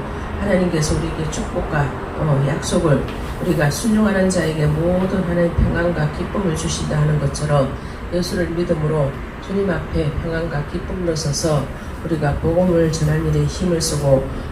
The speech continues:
모든 일에 주님과 또 함께 또 주님 앞에 무릎보고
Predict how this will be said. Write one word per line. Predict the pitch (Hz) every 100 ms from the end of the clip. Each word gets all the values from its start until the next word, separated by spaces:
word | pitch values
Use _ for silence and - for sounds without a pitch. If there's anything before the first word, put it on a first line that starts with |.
| -
모든 | 165 175 185 190 196
일에 | 180 175 175
주님과 | 196 190 180 160 143 - - - - -
또 |
함께 | 170 202 202 - 196 180 - - - -
또 | 175 165 135
주님 | 202 196
앞에 | 160 151 160
무릎보고 | 170 175 156 151